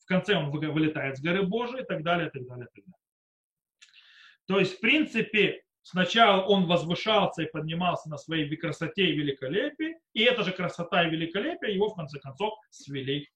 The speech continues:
в могилу. Э, таким образом, в принципе, тут описывается конец Цора. То есть, в принципе, связь между то, что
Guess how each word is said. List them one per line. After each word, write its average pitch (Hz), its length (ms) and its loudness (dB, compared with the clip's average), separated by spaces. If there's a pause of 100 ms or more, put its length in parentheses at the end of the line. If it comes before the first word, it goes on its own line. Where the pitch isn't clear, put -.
в 131 100 -14
могилу. 127 440 -6 (1400)
Э, 196 600 2 (180)
таким 247 280 0
образом, 277 460 2
в - 40 -16
принципе, 254 540 -6
тут 302 220 -2
описывается 233 560 -4
конец 165 600 -4
Цора. - 440 0 (220)
То 156 80 -10
есть, 147 120 -10
в - 40 -20
принципе, 208 680 -6
связь - 680 0
между 156 520 -4
то, 220 160 2
что - 500 -4